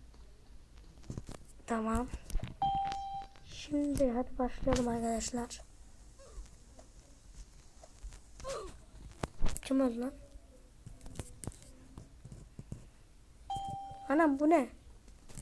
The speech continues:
Adam öyle bir tedavi etmiş ki şehirlerin ağzını kapat-, kanatmış. Nesne hani? Hadi lan. Bak senin yüzünden öleceğim ha. Hangisinden?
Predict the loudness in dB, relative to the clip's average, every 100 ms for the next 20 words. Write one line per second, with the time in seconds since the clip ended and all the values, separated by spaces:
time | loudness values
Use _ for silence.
0 | -12 -14 -14 -16 -12 4 6 12 12 12
1 | 6 6 12 12 12 12 6 6 -2 -2
2 | 4 12 12 12 12 12 10 10 10 8
3 | 8 -12 0 12 12 12 12 10 10 12
4 | 10 6 2 0 -2 -4 -2 -2 -4 -14
5 | -10 -6 -6 -8 -14 0 4 6 6 6
6 | 8 8 6 2 -10 12 12 12 -6 -12
7 | 6 8 12 12 12 10 0 0 4 4
8 | 6 6 6 6 6 4 2 0 0 -2
9 | -6 -12 -18 -18 -18 -16 -14 -10 -8 -8
10 | 0 2 2 0 -2